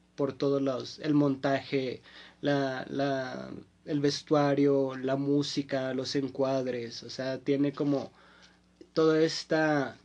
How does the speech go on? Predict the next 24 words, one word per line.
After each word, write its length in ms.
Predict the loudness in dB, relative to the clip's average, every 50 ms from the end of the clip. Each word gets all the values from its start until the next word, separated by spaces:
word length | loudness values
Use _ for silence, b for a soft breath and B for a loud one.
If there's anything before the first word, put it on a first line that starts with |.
| _ _ 0
carga, 440 | 2 2 2 2 2 2 0 -2 -2
incluso 540 | -2 0 0 0 0 0 -2 -4 -4 0 2
las 200 | 2 4 4 2
referencias 760 | 0 -2 -2 -2 0 2 0 0 0 -2 -4 -4 -6 -8 -4
literarias, 680 | -2 -2 -2 0 -2 -2 -2 -2 -2 -2 -4 -6 -8 -8
igual 220 | -10 -8 -10 -10
si 140 | -10 -12 -12
quieres 300 | -8 -6 -6 -4 -4 -2
más 300 | -2 -2 -2 -2 -4 -6
adelante 500 | -6 -6 -6 -6 -8 -8 -8 -10 -10 -10 -14 _ -12
hablamos 420 | -8 -6 -6 -4 -4 -4 -4 -2
de 160 | -2 -2 -2 -2
eso, 260 | -4 -8 -10 -10 -12 b b b b b b b b b b -8
porque 220 | -6 -2 -2 0
tiene 240 | 2 2 4 6 6
muchas 400 | 6 6 4 2 2 0 0 0
referencias 580 | -2 -4 -2 -2 0 0 0 0 -2 -4 -2 -2
literarias. 680 | -4 -4 -2 0 0 0 2 0 0 -2 -4 -8 -12 -18 b b b b b b b b b b b b b b b b b _ _ _ _ _ _ _ -2
Entonces 680 | 0 0 2 2 0 0 0 2 2 2 2 2 0
es 220 | -4 -4 0 0
en 120 | 0 0 2
sí 160 | 0 0 2
misma 500 | 2 2 2 2 2 2 2 2 2 2
una 520 | 2 4 4 4 4 2 0 -2 -4 -8